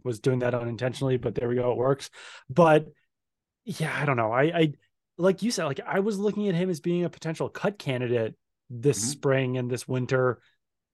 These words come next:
Speaker 1: I certainly was not expecting him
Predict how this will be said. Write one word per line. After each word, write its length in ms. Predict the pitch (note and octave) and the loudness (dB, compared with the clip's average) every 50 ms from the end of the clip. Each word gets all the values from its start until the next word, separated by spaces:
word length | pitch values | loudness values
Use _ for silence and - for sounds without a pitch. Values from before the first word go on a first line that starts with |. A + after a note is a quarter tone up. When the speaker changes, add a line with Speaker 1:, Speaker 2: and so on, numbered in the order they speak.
| _ _ _ | _ _ _
Speaker 1:
I 100 | C#3+ C3+ | -4 -2
certainly 440 | - - - F#3+ G3+ A#3 A#3 G3+ F3+ | -2 0 2 4 4 4 6 6 6
was 160 | E3 D3 C3+ | 6 6 4
not 320 | D3+ D3+ D#3 E3 E3 E3+ | 4 4 4 4 6 4
expecting 500 | D#3+ - - - - D#3 C#3+ - - C#3 | 4 2 -2 -4 -4 -4 -2 -2 -4 -6
him 440 | B2+ B2+ C#3 C#3 C3+ C3 B2+ B2+ A#2+ | -4 -4 -2 -2 -2 -2 -4 -8 -10